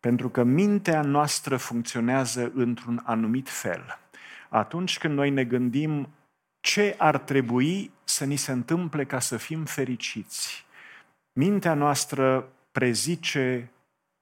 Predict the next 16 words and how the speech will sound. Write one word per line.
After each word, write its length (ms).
lumea 480
aceea 520
în 160
care 240
noi 520
am 200
fi 180
fericiți. 840
Suntem 380
la 120
douăzeci 520
de 120
ani 320
și 160
ne 80
gândim 500